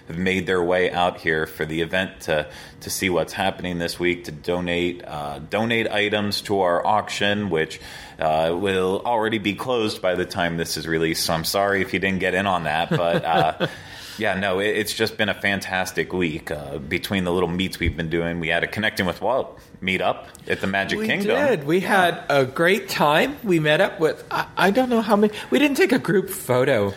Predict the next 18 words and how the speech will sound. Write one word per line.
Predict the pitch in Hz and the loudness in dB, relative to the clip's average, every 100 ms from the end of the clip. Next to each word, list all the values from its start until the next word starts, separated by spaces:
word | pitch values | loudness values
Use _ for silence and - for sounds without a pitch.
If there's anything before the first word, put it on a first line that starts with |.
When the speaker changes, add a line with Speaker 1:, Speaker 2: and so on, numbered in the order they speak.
| - | -6
Speaker 1:
Yeah, | 123 123 92 87 120 | -2 0 0 -2 -4
Speaker 2:
I | 110 147 | 0 2
Speaker 1:
we | |
Speaker 2:
won't | 175 175 | 2 0
tell | - 170 | 0 2
you | 156 139 | 4 4
what | 120 - - | 4 0 -6
Carol | - 139 113 101 | 0 4 4 2
said | - 107 92 | 0 0 0
to | - | -4
me | 104 90 | -4 -2
when | 87 | -2
I | 85 82 - | 0 -2 -4
mentioned | - 101 98 104 85 | -4 -2 -2 -4 -2
that | 80 - | -2 -2
to | 92 90 | -2 2
her. | 95 135 | 2 2
Speaker 1:
<laughs> | - | -2